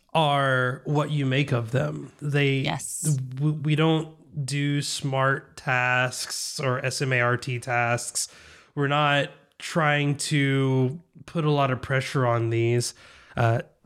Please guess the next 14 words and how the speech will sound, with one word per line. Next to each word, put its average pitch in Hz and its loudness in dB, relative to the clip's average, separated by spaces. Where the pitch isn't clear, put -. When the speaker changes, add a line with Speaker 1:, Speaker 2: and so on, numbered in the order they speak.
Speaker 1:
I 151 0
believe 147 0
there 143 2
have 139 2
been 131 4
a 131 2
few 139 -2
times 127 0
where 123 2
our 139 2
connections 123 0
have 117 -2
been 117 -2
survive. 107 -2